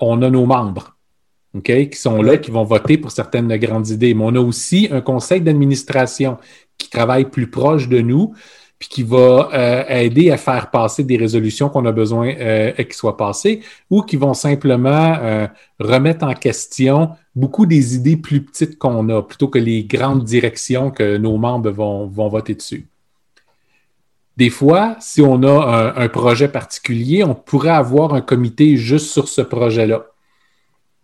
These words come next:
Speaker 1: ok, qui va aider à diriger, y a, le, y a, le projet, puis voir jusqu'à quel point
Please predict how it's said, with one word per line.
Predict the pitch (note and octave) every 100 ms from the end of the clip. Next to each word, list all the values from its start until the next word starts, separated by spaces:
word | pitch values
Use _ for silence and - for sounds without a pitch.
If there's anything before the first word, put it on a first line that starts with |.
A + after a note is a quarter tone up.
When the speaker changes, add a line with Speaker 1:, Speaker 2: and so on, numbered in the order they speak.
| -
Speaker 1:
ok, | A#2
qui | A#2
va | A2+ A2
aider | A2 C3+
à | A#2+
diriger, | A2+ A#2 A2 A#2 C3 A#2
y | A#2+
a, | C3+ A2
le, | A2
y | A#2
a, | B2+ A#2
le | A2
projet, | - A2+ G#2+ C#3+
puis | D#3 A2+
voir | G#2+ C3 C3
jusqu'à | A#2 A#2+ -
quel | A2+ A#2 G#2+
point | - B2+ C#3+